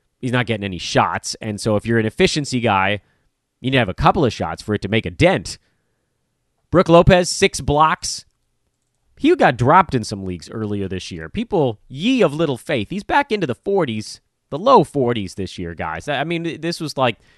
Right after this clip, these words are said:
the easiest thing to see on planet Earth. That buy low came and went. And we didn't even get to stress it all that much.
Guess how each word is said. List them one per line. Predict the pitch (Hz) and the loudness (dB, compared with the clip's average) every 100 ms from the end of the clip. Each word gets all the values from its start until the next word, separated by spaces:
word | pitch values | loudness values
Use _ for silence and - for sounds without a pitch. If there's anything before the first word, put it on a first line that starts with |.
| _ _ - | _ _ -14
the | 156 185 | -8 -2
easiest | 185 170 160 - | -2 0 -2 0
thing | 156 131 | -2 -2
to | |
see | - 139 127 | -4 -2 0
on | 110 101 | -2 -4
planet | 120 98 82 | -4 -4 -6
Earth. | 80 78 - _ _ _ _ _ _ _ _ _ _ _ _ _ _ _ | -10 -12 -18 _ _ _ _ _ _ _ _ _ _ _ _ _ _ _
That | - 151 123 | 0 0 2
buy | 117 110 | 2 2
low | 107 104 | 0 -2
came | - 123 104 | -2 -4 -4
and | 98 | -4
went. | 92 92 - - _ _ | -4 -6 -8 -16 _ _
And | 98 | -6
we | 120 | -2
didn't | 139 | 0
even | 131 110 | -2 -2
get | 104 | -6
to | - | -8
stress | - 120 113 98 | -6 -2 -2 -4
it | |
all | 82 82 | -8 -8
that | 82 | -8
much. | 85 87 - | -6 -8 -8